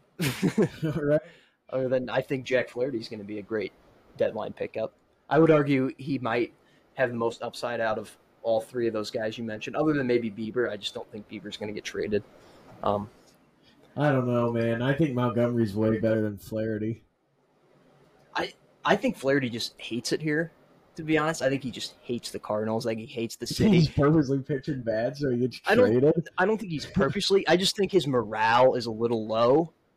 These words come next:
Speaker 1: right
Speaker 2: Yeah,
Speaker 1: now.
Speaker 2: he wants to go to L A. He'd fit better in L A or San Fran.
Speaker 1: Yeah, well, yeah, that's, that's the obvious joke. But, uh,
Speaker 2: <laughs>
Speaker 1: I, if you listen to Talking Baseball at all, the podcast, Trevor Plouffe's on there, and he's, like, best friends with Jack Flaherty, and he's like, "I've never met someone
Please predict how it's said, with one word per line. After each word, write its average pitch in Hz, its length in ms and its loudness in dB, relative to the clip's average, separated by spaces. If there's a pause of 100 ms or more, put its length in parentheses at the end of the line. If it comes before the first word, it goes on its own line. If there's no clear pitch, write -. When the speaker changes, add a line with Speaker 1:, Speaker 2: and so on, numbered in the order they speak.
(300)
Speaker 1:
right 170 220 6
Speaker 2:
Yeah, 175 100 4
Speaker 1:
now. 180 160 4
Speaker 2:
he 196 60 -2
wants 131 140 -8
to 127 60 -12
go 127 60 -8
to - 380 -6
L 113 180 2
A. 113 200 0
He'd 107 100 -8 (320)
fit 120 160 -10
better 120 260 0
in 110 80 -8
L 117 240 0
A 117 160 2
or 113 160 -2
San 113 320 -4
Fran. 117 480 -2 (100)
Speaker 1:
Yeah, - 200 -8 (100)
well, 190 180 0
yeah, 127 220 4
that's, 135 380 0
that's 135 220 0
the 123 100 -2
obvious 110 320 -4
joke. 107 400 -6
But, 113 260 0
uh, 98 240 -2
Speaker 2:
<laughs> - 960 -8
Speaker 1:
I, 165 200 4
if 160 160 4
you 185 100 4
listen 175 280 6
to 135 80 0
Talking 135 400 2
Baseball 123 480 4
at 123 40 6
all, 123 120 6
the 117 80 -2
podcast, 120 560 -4 (160)
Trevor 147 260 4
Plouffe's 143 380 0
on 135 160 4
there, 127 160 4
and 117 80 -4
he's, 127 160 -4
like, 113 180 -6
best 113 220 -6
friends 123 200 -10
with 127 80 -10
Jack 131 220 0
Flaherty, 143 300 -4
and 120 100 -4
he's 120 140 -4
like, 113 200 -4
"I've 139 140 2
never 139 240 2
met 120 220 0
someone 113 420 -6